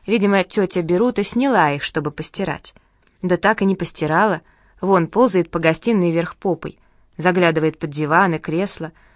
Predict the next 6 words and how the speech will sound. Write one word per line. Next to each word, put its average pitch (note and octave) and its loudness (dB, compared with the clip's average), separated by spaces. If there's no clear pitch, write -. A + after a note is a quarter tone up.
шарит C4+ 2
под F#3 0
шкафом G3+ 0
с - -12
хрустальной F#3+ 0
горкой, E3 -2